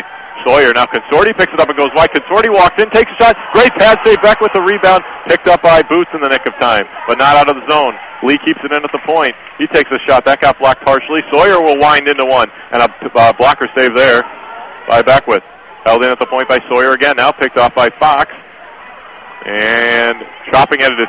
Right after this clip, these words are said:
Carr to try to work it out of the zone. Willer doing a great job despite being pestered by almost every Laker on the ice. And it finally <laughs> squirts out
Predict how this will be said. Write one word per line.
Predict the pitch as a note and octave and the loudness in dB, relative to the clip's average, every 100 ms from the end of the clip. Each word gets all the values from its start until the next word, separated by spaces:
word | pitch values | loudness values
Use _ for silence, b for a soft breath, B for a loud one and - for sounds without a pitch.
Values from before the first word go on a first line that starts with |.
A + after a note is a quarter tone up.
| - | -2
Carr | C#3 F3 | 2 2
to | E3 - | 0 0
try | C3+ | 0
to | A#2 | 2
work | B2 B2+ | 0 0
it | A#2+ | 0
out | A#2 | 0
of | A2+ | -2
the | A#2 | -4
zone. | A#2+ A2+ | -4 0
Willer | F3+ D#3 | 0 0
doing | A#2+ A#2 | -4 -6
a | - | -2
great | C#3+ F3 | -2 0
job | C#3+ D3 C3+ | 2 2 2
despite | A2 C#3+ C3 | -4 -2 -2
being | C3+ A#2 | -4 -4
pestered | C#3 C#3+ C#3 | -4 -2 -2
by | B2 B2 | 0 0
almost | C#3+ A#2 - - - - | 0 -8 -14 -20 -20 -4
every | C#3 D#3 | -2 0
Laker | B2+ C3+ D3 C3+ | 2 2 2 0
on | B2 | 2
the | A#2 | 2
ice. | D#3+ A#2 G#2 - - - - - - | 2 2 -4 -18 -20 -20 -20 -20 -6
And | A2 | -2
it | G#2+ | -2
finally | B2+ C3+ C3 A2 - | 0 0 -2 -6 -12
<laughs> | - | -8
squirts | D#3 D3 B2 | -4 -2 2
out | A#2+ | 2